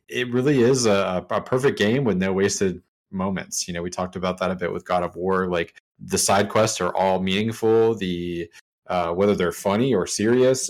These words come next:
and, um, just the structure of the game and how it unfolds with,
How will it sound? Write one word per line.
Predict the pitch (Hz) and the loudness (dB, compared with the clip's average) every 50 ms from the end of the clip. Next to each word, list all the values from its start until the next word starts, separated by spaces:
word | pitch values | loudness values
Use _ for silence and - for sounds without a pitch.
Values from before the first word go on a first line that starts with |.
| - - | -6 -6
and, | 101 92 92 90 90 92 90 92 | -4 -2 -2 -2 -2 -4 -4 -2
um, | 95 90 87 87 90 92 | -2 -2 -2 -2 -4 -6
just | - - 170 - - | -4 -2 -2 0 0
the | - - | 0 0
structure | - - - 107 107 - - - 113 101 | 0 0 0 0 -2 -2 0 2 2 2
of | 90 | 2
the | 92 92 | 0 -2
game | 87 92 90 92 90 | -2 -2 -2 -4 -4
and | 87 | -4
how | 90 101 101 95 | -4 -4 -2 -2
it | |
unfolds | 92 90 90 90 - - 190 95 92 92 92 - - | -2 -4 -6 -6 -6 -4 -2 0 0 0 -2 -4 -4
with, | 98 95 92 90 87 85 | -4 -2 0 0 -2 -2